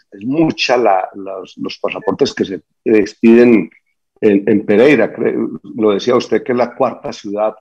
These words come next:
en Colombia. Y esto, eh, porque ya, eh, eh, cuando uno va a solicitar el pasaporte no es mucho la demora. ¿Cuánto se está demorando hoy en tiempos para entregar el pasaporte, doctor Leonzo?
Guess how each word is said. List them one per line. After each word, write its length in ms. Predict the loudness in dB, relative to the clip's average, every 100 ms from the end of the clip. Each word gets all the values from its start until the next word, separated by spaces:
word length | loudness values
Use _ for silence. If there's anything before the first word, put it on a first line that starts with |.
| -12
en 160 | -12
Colombia. 420 | -10 -6 -6 -8 -14 _ _ _ _ _ 0
Y 160 | 2
esto, 560 | 2 0 0 2 0 -2 0
eh, 480 | 2 2 -2 -10 -4
porque 600 | -4 -2 -2 -2 -4 -12
ya, 720 | -20 -2 2 4 4 2 -2 -14 _ _
eh, 100 | -2 0 2 2 2 2 -2
eh, 40 | -2
cuando 460 | -2 -2 -4 -4
uno 360 | -2 -2 -2 0
va 80 | 0
a 40 |
solicitar 480 | -2 -6 -6 -6 -8
el 80 | -6
pasaporte 560 | -8 -8 -10 -10 -6
no 160 | -4 -4
es 120 | -4
mucho 260 | -6 -10 -4
la 140 | -2
demora. 360 | -2 -2 -4 -6
¿Cuánto 360 | -6 -6 -8 -14
se 60 | -16
está 180 | -6
demorando 400 | -6 -4 -4 -2
hoy 220 | 0 0 -2
en 120 | -8
tiempos 440 | -6 -6 -4 -10 -10
para 160 | -8
entregar 320 | -6 -4 -4
el 100 | -4
pasaporte, 840 | -4 -4 -4 -8 -6 -8 -10 -10 -16
doctor 280 | -12 -2 2
Leonzo? 400 | 2 2 -4